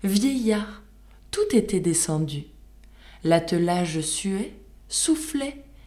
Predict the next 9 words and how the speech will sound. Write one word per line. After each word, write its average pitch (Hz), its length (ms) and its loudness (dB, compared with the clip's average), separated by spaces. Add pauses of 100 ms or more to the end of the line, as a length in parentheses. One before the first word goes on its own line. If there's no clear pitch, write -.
(160)
était 190 300 6
rendu. 165 440 -2 (1300)
Une 285 260 2
mouche 285 520 0
survient, 196 680 -4 (640)
et 202 100 4
des 190 160 2
chevaux 202 400 0
s'approchent, - 840 -10